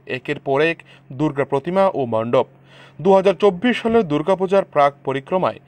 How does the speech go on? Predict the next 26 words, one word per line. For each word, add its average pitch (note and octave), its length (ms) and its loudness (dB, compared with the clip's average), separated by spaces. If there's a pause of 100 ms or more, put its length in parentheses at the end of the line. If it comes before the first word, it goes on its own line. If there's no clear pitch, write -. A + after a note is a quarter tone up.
(200)
আমরা C#3 320 4 (260)
তুলে C#3 180 -2
ধরেছি F#3 500 -2 (260)
উদয়পুর A3 480 2
অমরসাগর G3 640 0
পশ্চিম E3+ 400 -4
পাড়স্থিত C#3+ 400 -4
প্রগতি C#3+ 480 -4
সংঘ D#3 280 -6
ক্লাবের D#3 380 0 (340)
এই C#3+ 160 0
বছরের D3 520 -4
দুর্গাপূজা। A#2+ 540 -4 (680)
রবিবার G#3 420 2
দুপুরে G#3 460 2
ক্লাবের E3 300 2
সভাপতি D#3+ 560 -2
সুশীল F#3+ 380 -10
দাস D3 220 -2
জানান, B2+ 360 -2 (220)
এই B2 140 -6
বছর G3 400 0 (260)
ঈশ্বরচন্দ্র A#3+ 680 2
বিদ্যাসাগরের F#3+ 640 0
প্রাথমিক D#3 500 0
শিক্ষাটি D#3 560 -4